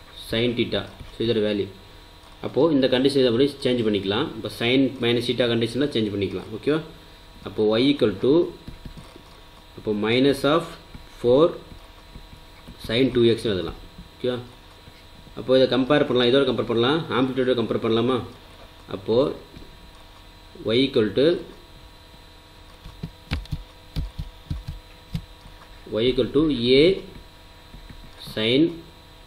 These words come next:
alpha X. அப்போ உங்க A, mod A-ன்றது என்ன? இப்போ A இங்க என்ன? A வந்து minus four, alpha வந்து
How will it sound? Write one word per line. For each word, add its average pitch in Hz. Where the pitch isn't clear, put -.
alpha 120
X. 101
அப்போ -
உங்க 120
A, 127
mod 139
A-ன்றது 131
என்ன? 131
இப்போ -
A 127
இங்க 131
என்ன? 127
A 123
வந்து 131
minus 117
four, 143
alpha 131
வந்து 127